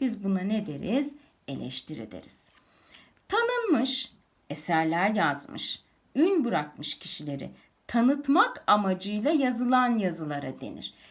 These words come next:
Yani bir kişiyi tanıtmak için yazılan yazılar.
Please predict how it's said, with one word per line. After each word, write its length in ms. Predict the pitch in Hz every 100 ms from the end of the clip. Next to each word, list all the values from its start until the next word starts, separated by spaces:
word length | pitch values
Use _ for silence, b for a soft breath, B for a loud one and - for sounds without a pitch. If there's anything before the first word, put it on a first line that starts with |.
| b
Yani 340 | 220 220 220 196
bir 220 | 349 381
kişiyi 340 | 220 - 247
tanıtmak 500 | - 254 262 269 311
için 280 | - - 190
yazılan 500 | 170 156 156 143 139
yazılar. 420 | 135 135 131 -